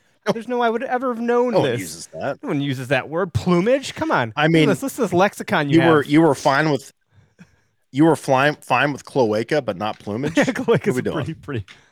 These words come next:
Speaker 2: that's a tongue twister. No, uh, th-, th-, turkeys are really strange animals. I'll, I'll,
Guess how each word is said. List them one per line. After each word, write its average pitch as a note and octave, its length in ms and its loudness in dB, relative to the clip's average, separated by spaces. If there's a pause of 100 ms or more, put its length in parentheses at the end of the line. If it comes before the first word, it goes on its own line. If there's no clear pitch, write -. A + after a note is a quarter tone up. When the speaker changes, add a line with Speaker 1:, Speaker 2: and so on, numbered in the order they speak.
Speaker 2:
that's F#3 160 -10
a - 20 -18
tongue C#3+ 240 -8
twister. G#2 400 -12 (560)
No, G#3 140 2
uh, E3+ 160 0
th-, E3+ 280 -12
th-, - 140 -16 (220)
turkeys D#4 360 -4
are D4 80 0
really G3+ 280 0
strange E3+ 420 -6
animals. C3+ 400 -6
I'll, C3+ 240 -8
I'll, C#3 240 -12